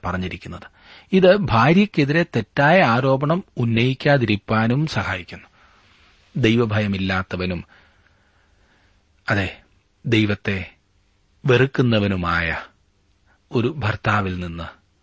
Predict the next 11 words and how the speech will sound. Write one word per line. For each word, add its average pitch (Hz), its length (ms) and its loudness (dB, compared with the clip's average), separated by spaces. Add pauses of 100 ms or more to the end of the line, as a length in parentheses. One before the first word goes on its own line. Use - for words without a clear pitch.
(100)
ഇത് 110 140 0
ഭാര്യയെ 92 480 -4
സംരക്ഷിക്കുന്ന 95 800 -4
നിയമമാണ്. 85 640 -10 (1200)
ഇരുപതും 175 440 4 (240)
ഇരുപത്തിയൊന്നും 165 680 4
വാക്യങ്ങളിൽ 139 680 4
നാം 107 200 2
കാണുന്നത്, 90 560 0 (720)
"എന്നാൽ 180 300 6
യുവതിയിൽ 170 580 2